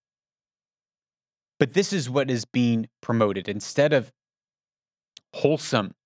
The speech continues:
morality in media, in big tech,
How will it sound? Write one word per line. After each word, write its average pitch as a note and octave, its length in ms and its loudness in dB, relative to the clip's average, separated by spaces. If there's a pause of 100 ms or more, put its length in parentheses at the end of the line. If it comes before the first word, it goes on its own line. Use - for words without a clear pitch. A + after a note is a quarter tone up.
(1040)
morality A2+ 720 2 (1200)
in A2+ 280 2
media, A2+ 420 0 (880)
in A2+ 140 0
big A2+ 220 -2
tech, - 420 -4